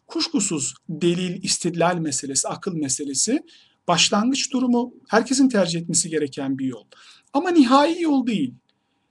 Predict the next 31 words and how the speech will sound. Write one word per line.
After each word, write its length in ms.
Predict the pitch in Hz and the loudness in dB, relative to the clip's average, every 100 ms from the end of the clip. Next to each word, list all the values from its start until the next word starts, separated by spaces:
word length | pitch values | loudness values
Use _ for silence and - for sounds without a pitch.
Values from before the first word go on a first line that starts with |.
| _ _ | _ _
Yani 480 | 180 175 190 185 170 - | 4 6 6 2 -4 -10
herkesin 540 | - 320 320 269 277 277 | -2 -2 2 4 4 2
burada 200 | 254 247 | 2 0
kalması 400 | 247 240 240 226 | 0 0 0 0
gereken 480 | 208 202 196 185 185 | 2 0 0 -4 -2
bir 40 | |
yol 280 | 175 156 139 | 0 0 0
değil. 240 | 131 110 _ _ _ | -6 -10 _ _ _
Siz 220 | - 220 | -6 -2
bu 40 | 240 | 2
yolda 300 | 240 233 220 | 2 2 2
başlarsanız 840 | 208 - 220 220 - 202 226 196 | 0 0 0 0 -2 -2 -2 2
bazıları 460 | 196 196 202 202 190 | 4 4 2 0 2
vardır 340 | 185 175 180 | 0 0 -4
bunu 160 | 170 175 | -6 -4
yeterli 460 | 170 139 147 135 135 | -4 -4 -6 -6 -6
görür. 300 | - - - | -10 -6 2
Bazıları 440 | 190 220 254 262 | 4 4 0 0
vardır 380 | 254 247 240 208 | 0 -2 -2 -2
daha 240 | 190 233 | 0 -2
derine 300 | 220 170 156 | -2 -4 -4
gider. 300 | 135 127 127 - _ - - _ | -4 -8 -12 -20 _ -20 -20 _
Bazıları 500 | 214 294 294 294 294 | 4 4 2 -2 0
vardır 300 | 254 208 202 | 0 0 -2
Gazali 580 | 175 165 160 160 156 180 | -2 -2 -2 -4 -6 -6
gibi 380 | 156 143 165 269 - _ - | -6 -6 -6 -8 -16 _ -12
bütün 440 | 190 - 359 370 | -10 -6 -6 0
bu 80 | 269 | 2
yolları 720 | 226 190 170 151 143 151 247 - _ _ _ | 4 2 0 -2 0 0 -2 -4 _ _ _
efendim, 640 | - 165 143 139 160 226 | -12 -8 -6 -4 -2 -2
e, 80 | 233 | -2